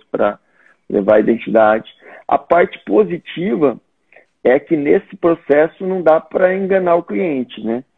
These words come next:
E aí eu acho que é legal você olhar pro marketing de uma maneira, é, é, limpa, né? Você saber que você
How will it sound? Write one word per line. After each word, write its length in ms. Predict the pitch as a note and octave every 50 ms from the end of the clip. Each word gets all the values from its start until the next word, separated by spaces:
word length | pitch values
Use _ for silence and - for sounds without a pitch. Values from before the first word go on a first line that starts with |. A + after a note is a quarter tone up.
| _ _ _ _ -
E 240 | - B2+ C3+ D3 - B2+
aí 280 | B2+ B2 C#3 D#3+ F#3+
eu 100 | G#3+ G3+ D#3+
acho 300 | D#3+ D#3 D#3+ D#3+ - -
que 80 | - D#3+
é 40 |
legal 600 | D#3 D#3 D#3 C3+ C3 C3+ C3 C#3 D3+ D#3+ E3 D#3+ -
você 300 | - B2+ C#3 C#3+ - D3
olhar 200 | C#3+ C#3+ D3+ D3+
pro 140 | - D#3 D3+
marketing 500 | C#3 C3+ C3+ C#3+ D#3 D3+ - - D#3+ D#3
de 80 | D3 D#3
uma 100 | D#3 D3+
maneira, 480 | D3 C#3+ C#3 C#3+ D#3 D#3 D#3+ D#3 D#3 _ _ _ _ - - - _ _ _ -
é, 640 | A2+ B2 B2 B2+ B2 B2 A#2+ A#2+ A#2 A#2+ A2 - - _ _ _ _ _ _ _ E4+ F4 - -
é, 440 | - - C3 C3+ C3 C3+ C3 C3 C3
limpa, 480 | B2+ C#3 D#3 G3 A3 G#3 - - C#3 C3
né? 120 | B2+ B2 -
Você 80 | - D3+ -
saber 280 | E3 D3+ C#3 D#3+ F3
que 120 | - - G#3+
você 420 | F3+ F3 - - D#3 D3 C#3 C3